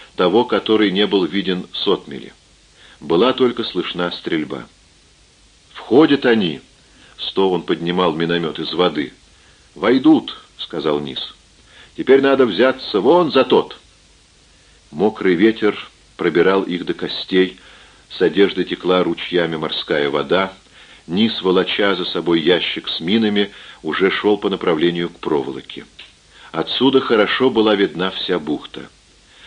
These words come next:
Средний форт, расположенный как раз над ними, замолчал ещё в самом начале. Ничто не обнаруживало его существования. Вероятно, — подумал Низ, — оттуда все ушли, когда заработал миномёт.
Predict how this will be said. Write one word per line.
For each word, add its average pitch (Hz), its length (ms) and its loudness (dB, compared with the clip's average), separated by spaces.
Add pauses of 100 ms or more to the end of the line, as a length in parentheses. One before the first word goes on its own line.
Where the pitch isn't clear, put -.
(240)
Средний 147 420 4
форт, 151 520 2 (160)
расположенный 101 840 0
как 92 240 -2
раз 104 260 0
над 85 220 -2
ними, 131 380 0 (320)
замолчал 113 640 2
ещё 123 260 -2
в 113 80 -6
самом 123 360 0
начале. 113 520 2 (760)
Ничто 110 560 2
не 143 120 0
обнаруживало 110 760 0
его 92 440 2
существования. 76 920 -6 (720)
Вероятно, — 82 600 0
подумал 107 460 0
Низ, — 104 360 -4 (320)
оттуда 92 440 -2
все 95 240 0
ушли, 113 440 2
когда 73 400 -2
заработал 78 520 0
миномёт. 78 500 -2